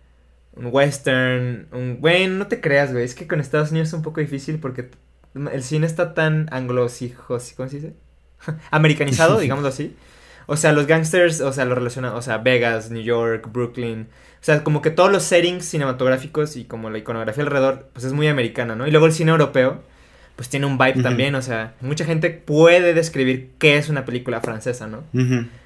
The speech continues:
Speaker 1: Hay, hay cierto tipo de cosas que están, pues, muy arriesgados a su forma o acercamiento cinematográfico.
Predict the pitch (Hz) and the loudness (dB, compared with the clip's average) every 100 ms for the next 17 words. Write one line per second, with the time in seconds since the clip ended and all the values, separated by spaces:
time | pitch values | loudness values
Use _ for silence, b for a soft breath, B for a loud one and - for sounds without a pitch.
0 | B 127 139 147 156 - 175 175 165 170 | B 2 2 4 2 6 6 6 4 4
1 | 160 160 156 151 156 127 120 - 127 139 | 4 2 0 -2 -2 -4 -4 -6 -10 -4
2 | 143 143 117 139 131 156 170 151 131 131 | -4 -4 -8 -6 0 4 4 4 2 2
3 | 139 139 135 123 120 - 135 131 123 117 | 2 0 -4 -10 -8 0 0 0 -2 -2
4 | 139 123 117 127 151 151 117 135 - - | -2 -2 -2 0 0 0 -4 -6 -14 -18
5 | - 120 104 113 147 113 | -8 -4 -2 -2 -2 -4